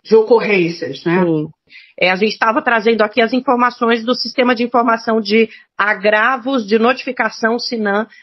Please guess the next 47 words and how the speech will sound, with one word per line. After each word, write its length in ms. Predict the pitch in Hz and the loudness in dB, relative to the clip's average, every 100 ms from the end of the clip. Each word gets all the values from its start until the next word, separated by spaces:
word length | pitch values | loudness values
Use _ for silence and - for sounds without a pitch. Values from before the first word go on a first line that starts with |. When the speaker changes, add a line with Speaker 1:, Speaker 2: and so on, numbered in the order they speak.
| _ | _
Speaker 2:
Obrigada, 500 | 190 202 208 208 247 | -2 0 0 0 0
Ju, 180 | 247 220 | -2 -4
que 100 | - | -2
também 280 | 220 208 208 | -2 -2 -2
trouxe, 520 | 247 208 214 - 220 _ _ - | 0 0 -2 -6 -8 _ _ -2
é, 460 | 185 185 180 175 | 2 2 2 2
essa, 500 | 180 - 214 202 185 | 0 0 2 2 0
essa 460 | 160 - 190 190 185 | -2 -2 0 2 0
informação 640 | 190 190 214 208 - 202 | -2 0 0 0 -2 -4
pra 140 | 208 240 | -2 -2
gente 360 | 220 208 208 | 0 -2 -4
da, 200 | 196 208 | -6 -4
da 180 | 196 196 | -2 -4
sigla, 600 | 202 - 233 247 262 285 _ _ | -4 0 2 2 0 -4 _ _
pra 140 | - 180 | -6 -4
gente 180 | 185 190 | -4 -8
explicar 380 | - 202 190 | -8 -4 -4
pra 100 | - | -4
quem 160 | 175 190 | -6 -4
tá 140 | 185 | -4
nos 140 | 185 180 | -4 -4
ouvindo 340 | 185 180 190 | -4 -4 -4
direitinho 460 | 185 190 190 196 196 | -2 0 0 0 0
de 120 | 180 | 2
onde 320 | 196 220 226 | 4 4 2
veio 200 | 214 214 | 0 0
os 80 | 214 | 2
dados 220 | 202 196 | 0 -2
que 80 | - | -2
a 40 | |
gente 220 | 196 208 - | -2 -2 -2
tá 100 | 208 | -2
falando. 480 | 233 233 175 151 156 - - - | 0 0 0 -2 -8 -20 -20 -4
E, 80 | 220 | -2
professora 520 | 240 277 294 320 285 | 0 0 0 0 0
Rita, 360 | 277 294 - 240 | 4 2 2 0
eu 120 | 233 | 0
queria 320 | 247 294 311 359 | 2 0 2 0
terminar 460 | 320 277 226 214 | -2 -2 0 2
a 40 | 214 | 2
nossa 260 | 202 - | -2 -4
conversa 520 | - 185 196 220 226 | -8 -2 0 0 -2
de 80 | 202 | -2
uma 140 | 247 269 | 0 0
maneira 340 | 254 226 202 | 2 2 2
mais 340 | 196 175 - | 0 -2 -6
prática. 720 | - 202 220 208 - 190 175 | -2 0 0 -2 -8 -4 -4